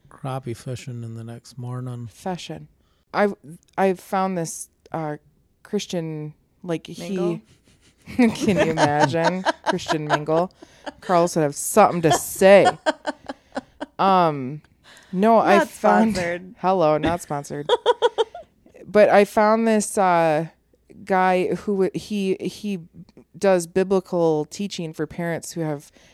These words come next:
Speaker 2: kids that have sort of, like, behavioral issues.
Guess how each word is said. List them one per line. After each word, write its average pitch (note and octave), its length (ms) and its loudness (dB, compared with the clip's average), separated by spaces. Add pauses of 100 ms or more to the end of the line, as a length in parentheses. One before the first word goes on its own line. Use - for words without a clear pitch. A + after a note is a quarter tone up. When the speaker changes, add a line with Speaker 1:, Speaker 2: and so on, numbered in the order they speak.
(160)
Speaker 2:
kids E3+ 240 -4
that D#3 160 -4
have D3+ 240 -6
sort D#3 200 -6
of, D3+ 140 -8
like, D3 220 -10
behavioral D#3 500 -10
issues. E3 340 -14